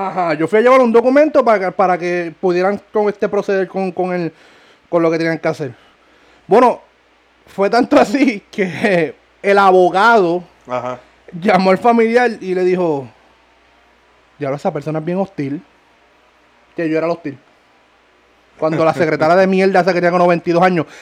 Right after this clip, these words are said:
Speaker 1: De, es que, ¿tú viste la noticia esa que le pusieron una vacuna a la, a la señora de noventa y dos años?
Speaker 2: Noventa y dos años. Sí, pa, la
Speaker 1: ¿Pa
Speaker 2: vi.
Speaker 1: qué?
Speaker 2: ¿Pa qué tú gastas una vacuna a una persona de
Speaker 1: Yo
Speaker 2: noventa y dos años?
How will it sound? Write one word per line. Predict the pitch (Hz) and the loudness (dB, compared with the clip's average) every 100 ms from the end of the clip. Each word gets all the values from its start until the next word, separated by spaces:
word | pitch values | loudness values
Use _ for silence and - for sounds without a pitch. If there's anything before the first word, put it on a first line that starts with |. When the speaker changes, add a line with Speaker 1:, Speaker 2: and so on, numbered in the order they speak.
| - 175 | -8 0
Speaker 1:
De, | 196 | 4
es | 254 233 208 | 4 2 -2
que, | 214 - - 151 - - - _ _ _ _ _ _ _ _ _ _ _ _ _ - _ _ _ _ _ _ _ _ _ _ _ | -2 -4 -14 -20 -20 -20 -20 _ _ _ _ _ _ _ _ _ _ _ _ _ -20 _ _ _ _ _ _ _ _ _ _ _
¿tú | 202 | -2
viste | 262 - | -2 -2
la | 254 | -2
noticia | 254 247 247 240 | -2 -4 -4 -4
esa | 240 | -2
que | 226 | 0
le | 220 | 0
pusieron | 220 220 214 | 0 0 0
una | 208 | 0
vacuna | 208 190 196 190 | -2 -2 -2 -2
a | |
la, | 185 - 180 | -4 -4 -2
a | |
la | 180 | -2
señora | 180 180 180 180 | -2 -4 -4 -2
de | 170 | -2
noventa | 151 143 139 | -4 -4 -6
y | 147 | -4
dos | 165 | -4
años? | 143 117 107 _ - | -6 -10 -16 _ -16
Speaker 2:
Noventa | 107 110 110 - 110 | -12 -10 -12 -12 -10
y | 104 | -8
dos | 107 104 | -8 -8
años. | 101 95 98 92 _ _ _ _ _ _ _ _ _ _ | -12 -16 -20 -20 _ _ _ _ _ _ _ _ _ _
Sí, | 117 | -16
pa, | 110 92 - _ 113 | -16 -18 -20 _ -4
la | 139 | -2
Speaker 1:
¿Pa | - | -2
Speaker 2:
vi. | 131 | -4
Speaker 1:
qué? | - _ _ _ _ _ _ _ - | -10 _ _ _ _ _ _ _ -2
Speaker 2:
¿Pa | 135 131 | 0 0
qué | 160 175 | -2 -4
tú | 165 | -4
gastas | 170 175 180 170 | -4 -4 -4 -6
una | 175 | -4
vacuna | 170 170 175 175 | -6 -6 -8 -12
a | 151 | -10
una | 139 143 | -8 -8
persona | 147 160 156 | -10 -10 -10
de | 151 | -8
Speaker 1:
Yo | 143 | -6
Speaker 2:
noventa | 135 139 - 120 | -4 -4 -6 -6
y | |
dos | 131 139 | -4 -2
años? | 156 151 127 | -4 -6 -12